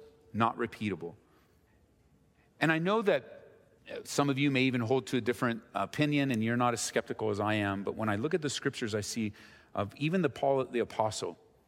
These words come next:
who was given this special revelation, chose to obey God and not say anything about it. And I know the guys that write the books and, and make the movies, they don't answer to me, and I don't want them to answer to me. They answer to the Lord.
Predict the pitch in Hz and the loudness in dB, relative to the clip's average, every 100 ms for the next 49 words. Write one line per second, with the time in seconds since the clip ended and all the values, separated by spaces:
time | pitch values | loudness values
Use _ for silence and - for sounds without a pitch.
0 | _ - 117 101 131 127 120 107 - 131 | _ -4 -4 0 0 2 0 -2 -2 -2
1 | - 127 113 110 101 104 107 95 85 - | 0 0 2 2 2 0 -2 -6 -8 -12
2 | _ _ _ _ _ - 113 - 117 110 | _ _ _ _ _ 2 2 2 0 0
3 | 104 107 101 101 98 92 101 - 95 98 | 2 2 4 4 2 -2 -4 -4 -6 -6
4 | 92 98 85 85 82 87 - _ _ _ | -8 -8 -6 -8 -8 -12 -16 _ _ _
5 | _ - 127 139 156 156 143 143 135 135 | _ -4 2 2 4 2 4 2 2 2
6 | 127 135 123 127 127 - 113 107 - - | 2 2 0 2 0 0 -2 -2 -4 -14
7 | - - 107 113 131 127 127 131 120 127 | -20 -6 2 2 4 2 4 2 2 2
8 | 127 127 135 - 123 131 139 127 117 120 | 4 2 0 0 0 2 2 2 2 2
9 | 120 120 127 123 120 123 127 113 120 123 | 2 2 2 2 2 0 -2 0 2 2
10 | 110 113 117 104 - 104 101 107 113 120 | 2 2 0 -4 -4 -4 2 4 2 0